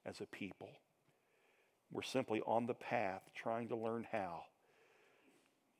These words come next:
You're not wanting to condemn any of us today. You are wanting us to hear what the Spirit is saying through the Word of God and then transformed by it.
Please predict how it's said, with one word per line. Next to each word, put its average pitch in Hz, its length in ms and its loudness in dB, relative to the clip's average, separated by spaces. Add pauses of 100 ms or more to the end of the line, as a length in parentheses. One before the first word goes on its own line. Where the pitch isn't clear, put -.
You're 117 160 2
not 117 240 6
wanting 117 200 4
to 113 80 4
condemn 117 520 0
any 110 280 2
of 90 120 2
us 87 280 -4
today. 90 480 -6 (1160)
You 107 220 2
are 113 140 10
wanting 101 360 4
us 95 380 0 (640)
to 117 80 2
hear 113 180 2
what 107 200 2
the 123 80 -4
Spirit 107 560 2 (100)
is - 140 -6
saying 95 500 0 (260)
through 110 140 2
the 98 80 4
Word 98 260 4
of 90 120 -2
God 90 420 -2 (560)
and 101 140 -2
then 95 180 -2
transformed 98 840 0
by 90 200 0
it. 90 160 -8